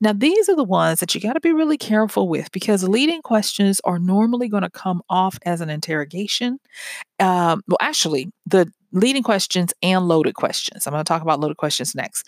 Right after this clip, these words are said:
But leading questions, they can come off as you being too nosy, uh, you being, um, you cro-, over, uh, crossing boundaries.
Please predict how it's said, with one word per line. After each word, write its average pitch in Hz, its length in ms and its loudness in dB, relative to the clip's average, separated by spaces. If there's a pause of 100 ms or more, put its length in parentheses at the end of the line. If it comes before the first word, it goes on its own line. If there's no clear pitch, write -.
(340)
But 214 100 2
leading 269 300 2
questions, 180 680 0
they 269 840 2 (600)
can 214 500 2
come 214 280 -2
off 202 320 0
as 185 280 0
you 190 80 -2
being 170 300 -4
too - 160 -8
nosy, 233 720 0 (400)
uh, 175 400 0
you 185 200 0
being, 175 460 0 (100)
um, 160 520 -2 (180)
you 180 100 -2
cro-, 185 360 0
over, 185 260 2 (180)
uh, 165 280 2
crossing 190 500 0
boundaries. 233 720 2